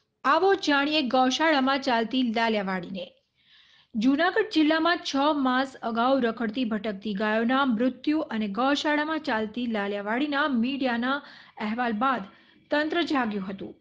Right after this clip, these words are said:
પરંતુ ગૌશાળાના સંચાલકો હજી પણ પોતાની મનમાની કરી રહ્યા છે.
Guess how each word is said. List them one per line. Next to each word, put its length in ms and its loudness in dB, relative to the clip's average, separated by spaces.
પરંતુ 300 -2
ગૌશાળાના 680 0
સંચાલકો 640 0
હજી 260 -2
પણ 180 -2
પોતાની 440 -2
મનમાની 560 0
કરી 260 -4
રહ્યા 260 -6
છે. 420 -10